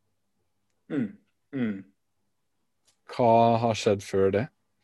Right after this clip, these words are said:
Speaker 1: Ja.
Speaker 2: Har det vært, eh, hundre og åttifem tusen år med, med bare sanking og ingen progresjon?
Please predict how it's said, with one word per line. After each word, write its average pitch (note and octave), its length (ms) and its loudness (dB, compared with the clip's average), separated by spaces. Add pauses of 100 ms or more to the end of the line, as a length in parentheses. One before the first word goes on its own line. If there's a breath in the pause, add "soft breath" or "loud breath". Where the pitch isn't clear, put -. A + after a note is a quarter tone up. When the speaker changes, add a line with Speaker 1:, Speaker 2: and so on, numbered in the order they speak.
(3000 soft breath)
Speaker 1:
Ja. B2+ 400 -6 (580 loud breath)
Speaker 2:
Har A#2 120 0
det A#2+ 80 4
vært, - 300 0
eh, A#2 600 6 (420 loud breath)
hundre A2 320 4
og A#2 220 4
åttifem G#2+ 680 -2
tusen G#2 480 -6
år G2+ 300 2
med, G#2 920 -2 (480 soft breath)
med G#2+ 840 0
bare G2+ 400 2
sanking G#2 680 -2
og A2 140 -2
ingen G2+ 340 -2
progresjon? G#2+ 640 0